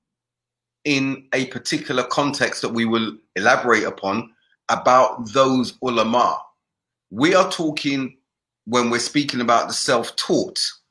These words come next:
and I want to clarify this, about what is taking place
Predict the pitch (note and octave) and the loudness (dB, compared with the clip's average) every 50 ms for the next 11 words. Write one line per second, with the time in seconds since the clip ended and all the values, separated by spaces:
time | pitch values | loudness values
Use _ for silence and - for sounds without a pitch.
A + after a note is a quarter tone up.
0 | _ _ _ - A2+ A#2 A#2 A2+ A#2 A2 G#2+ - - - - - F3 F3+ D#3+ C#3 | _ _ _ -2 0 0 2 0 -2 -4 -6 -6 -6 -4 0 0 2 2 2 0
1 | - - A#2+ G#2+ G2+ F#2+ - F#2 F#2+ F#2+ - - - - _ _ _ _ _ _ | -2 -2 0 0 0 -2 -2 -4 -4 -4 -6 -6 -8 -12 _ _ _ _ _ _
2 | _ _ _ _ _ _ B2+ A#2+ - - D3 D#3+ E3+ E3+ D3+ C3 - - _ _ | _ _ _ _ _ _ 0 2 4 6 6 6 6 6 4 2 -2 -8 _ _
3 | _ _ _ _ _ - F#2+ A#2 C#3+ D3+ D3+ C#3+ C#3 B2+ - - - - D#3+ C#3+ | _ _ _ _ _ -12 -2 4 4 4 4 4 0 -6 -6 -6 -6 -4 -4 -4
4 | C#3+ - - C3+ B2+ B2 - - D3 C#3 D#3 E3 - - - - - | -6 -6 -4 -4 -4 -4 -6 -4 -4 -2 -2 -4 -6 -8 -8 -10 -12